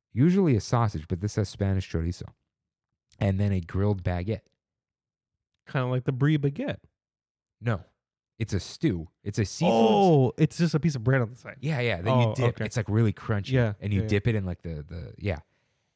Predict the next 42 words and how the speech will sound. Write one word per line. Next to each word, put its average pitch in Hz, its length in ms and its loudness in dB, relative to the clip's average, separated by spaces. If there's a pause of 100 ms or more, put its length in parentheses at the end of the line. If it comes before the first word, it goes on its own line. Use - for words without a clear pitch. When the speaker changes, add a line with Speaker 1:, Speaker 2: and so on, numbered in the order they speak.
Speaker 1:
And, 120 200 2
uh, 107 280 2
again, 120 280 0
it's 95 100 -4
so 151 100 0
much 147 200 -2
tomato, 104 380 -4
you 107 100 -2
don't 95 120 -2
really 90 180 0
taste - 220 -4
the - 60 -10
fish, - 400 -4
but - 120 -10
Speaker 2:
Mm-hmm. 127 180 -6 (200)
Speaker 1:
you'll 98 120 -2
get 87 220 -6
there. 80 160 -12 (340)
We're 98 80 -6
gonna 110 120 0
make 107 180 0
you 85 80 -2
a 76 40 -6 (100)
Speaker 2:
One 135 120 0
Speaker 1:
seafood 127 40 -4
Speaker 2:
day. 110 140 0
Speaker 1:
person. 80 400 -6
Speaker 2:
One 139 260 -2
day. - 200 -12 (240)
Speaker 1:
And 135 120 0
then, 147 200 4
uh, 110 460 4 (840)
some 101 220 -2
beer 78 180 -4
flight, - 320 -8
whatever. 80 300 -6 (380)
Catal 113 640 -2 (260)
had 107 120 2
a 92 100 2
smoked 104 380 -2
salmon 123 340 0
crostini - 680 -4